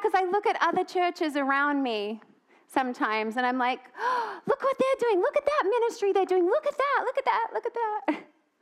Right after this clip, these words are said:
And I'm like, "We're not running fast enough. Come on. We gotta hustle. Let's build this thing, right? Let's impact more people. Let's take the city of Austin." And I'm like, "I'm so frustrated.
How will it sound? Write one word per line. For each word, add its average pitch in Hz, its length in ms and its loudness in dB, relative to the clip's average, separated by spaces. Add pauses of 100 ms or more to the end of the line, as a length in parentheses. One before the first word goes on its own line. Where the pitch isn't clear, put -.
(260)
And 330 80 2
I'm 349 80 2
like, 339 160 0
"We're 302 100 0
not 349 200 0
running 262 320 -2
fast 233 260 -2
enough. 185 300 -2
Come 262 100 -4
on. 254 120 -2 (680)
We 262 60 -4
gotta 233 140 0
hustle. 220 440 -4 (1400)
Let's 302 160 2
build 349 220 2
this 269 160 2
thing, 208 400 -4 (100)
right? 247 280 0
Let's 302 140 -2
impact 370 400 0
more 349 180 2
people. 339 320 0
Let's 427 200 2
take 480 240 0
the 440 100 2
city 427 200 2
of 427 100 0
Austin." 392 580 0 (2000)
And 311 120 0
I'm 359 100 2
like, 392 180 0
"I'm 494 180 0
so 480 180 2
frustrated. 427 1000 0